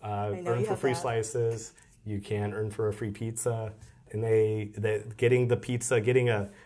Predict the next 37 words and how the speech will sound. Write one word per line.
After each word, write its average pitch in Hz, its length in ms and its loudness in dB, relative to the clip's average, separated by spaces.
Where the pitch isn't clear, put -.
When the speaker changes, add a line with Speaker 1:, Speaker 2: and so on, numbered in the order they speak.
Speaker 1:
the 113 80 -2
pepperoni 165 480 4
pizza, 120 520 -2
extra 131 300 0
sauce, 104 540 -2
well 113 260 2
done 98 420 0
at 95 120 -10
Pagliacci 110 640 2
during 104 220 2
a 98 40 0
non-busy 104 520 0
time 101 340 -6
to 104 160 -6
ensure 98 260 -6
that 98 140 -4
they 95 240 -4
cook 113 200 2
it - 200 2
well 98 180 2
done 98 160 0
Speaker 2:
That's 98 120 0
true. 156 100 -2
Speaker 1:
correctly 156 440 2
is 101 300 0
an 107 80 0
incredible 107 480 2
pie. 85 320 -8
Speaker 2:
Mm-hmm. 165 180 -6
Favorite 202 760 4
pasta - 420 -4
would 156 140 -18
be - 80 -12
a 123 80 -8
little - 200 -10
broad. - 280 -12
Speaker 1:
Uh, 107 560 -2